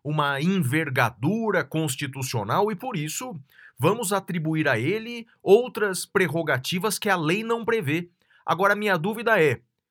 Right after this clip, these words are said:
quais outras prerrogativas os senhores vão inventar porque a envergadura dele é importante, o cargo dele é importante? Ora bolas,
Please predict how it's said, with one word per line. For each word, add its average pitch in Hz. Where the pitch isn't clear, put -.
quais 254
outras 190
prerrogativas 147
os 156
senhores 160
vão 156
inventar 139
porque 170
a 147
envergadura 143
dele 143
é 143
importante, 147
o 151
cargo 165
dele 143
é 151
importante? 127
Ora 156
bolas, 117